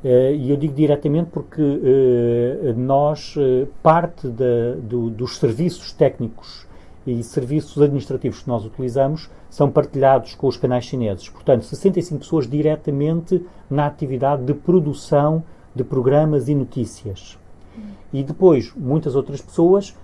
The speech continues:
Speaker 1: mas como são partilhadas com os canais chineses, fa-, trabalham para os canais portugueses e os canais chineses, eu não, não conto neste número.
Speaker 2: O canal português já existiu, eh, trinta e um anos. Eh, em que ano o senhor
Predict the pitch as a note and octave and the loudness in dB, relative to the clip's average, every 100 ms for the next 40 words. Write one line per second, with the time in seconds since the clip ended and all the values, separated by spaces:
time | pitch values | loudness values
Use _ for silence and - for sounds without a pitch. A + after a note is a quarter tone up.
0 | - C3 - C#3+ C#3+ C3 D3 - C#3+ D3+ | -8 -8 -6 -6 -4 -4 -4 -6 0 2
1 | D#3 A2 G2+ - - E3 E3 C3 G2+ C3 | 2 0 -8 -12 -4 2 2 0 -4 -6
2 | A#2+ A#2+ - C3 C#3+ E3+ - - - - | -4 -4 -6 -2 0 -2 -6 -18 -12 -8
3 | C#3+ C#3 C3 C#3 C3+ A#2 B2 A#2+ B2 - | -8 -2 2 2 2 0 0 0 -2 -4
4 | C3+ B2+ - C#3 B2+ A2 - A#2+ G#2+ C3+ | -4 -6 -12 -6 -6 -6 -8 -8 -8 -6
5 | C3+ C#3+ C3+ F3 - A#2 C3 C3+ B2+ C3 | -4 -2 -4 -8 -8 -8 -6 -6 -4 -4
6 | B2 C3+ B2+ C3 B2 - A#2 G#2+ - - | 0 -2 -2 -6 -8 -6 -6 -6 -12 -18
7 | - - - A3 A3+ A3+ A3 A#3 B3 B3+ | -18 -16 -12 -10 -8 -10 -8 -10 -10 -12
8 | B3 G#3+ G3 G3+ G#3 - - G3 A#3 A#3 | -12 -12 -10 -6 0 2 0 -4 -6 -6
9 | A#3+ A3+ G#3 G3+ G#3 G3+ G#3 - G3+ G3+ | -8 -10 -12 -14 -12 -12 -12 -14 -14 -12
10 | G3+ A3+ C4+ C4 A#3+ A3 G#3 A#3 A3+ G#3 | -12 -12 -12 -10 -8 -8 -10 -10 -10 -10
11 | F#3 E3+ - - - - - - A3 A#3 | -12 -14 -18 -20 -20 -20 -20 -16 -12 -12
12 | A#3 - E4+ D4 C4+ D4+ C4+ G3 E3+ G3 | -12 -14 -14 -10 -10 -8 -8 -10 -12 -12
13 | G#3+ G#3+ A#3 G#3+ C4+ | -14 -12 -12 -10 -10